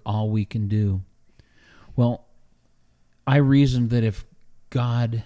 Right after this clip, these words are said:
prepared a way that I can keep every commandment, then the only thing that would qualify as all I can do is perfect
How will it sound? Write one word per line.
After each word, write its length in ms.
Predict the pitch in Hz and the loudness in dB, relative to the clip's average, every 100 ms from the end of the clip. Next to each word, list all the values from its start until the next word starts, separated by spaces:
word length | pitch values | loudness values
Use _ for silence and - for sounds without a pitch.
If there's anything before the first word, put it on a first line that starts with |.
| _ - _ _ _ _ | _ -20 _ _ _ _
prepared 380 | - 110 127 123 | -2 0 2 2
a 60 | 113 | 2
way 280 | 113 120 110 | 4 2 2
that 140 | 104 | 2
I 120 | 104 | 0
can 140 | - 110 | -2 -8
keep 260 | 110 98 | -8 -6
every 260 | 110 104 104 | -4 -4 -4
commandment, 720 | - 98 113 113 95 90 - - _ _ _ _ _ | -4 -2 0 0 -2 -4 -10 -20 _ _ _ _ _
then 120 | 113 104 | 0 2
the 200 | 110 - - | 0 -4 -2
only 420 | 135 147 147 123 | 2 2 2 2
thing 400 | 113 - 135 120 | 0 0 0 2
that 120 | 110 107 | 0 0
would 140 | 101 | -4
qualify 540 | - 120 120 107 107 101 | -2 0 0 0 0 0
as 100 | 107 | 2
all 200 | 107 110 | 2 4
I 100 | 101 | 2
can 160 | 107 | 2
do 240 | 104 120 107 | 2 4 2
is 100 | - | 0
perfect 600 | - 123 - 107 - | -4 -4 -2 -6 -6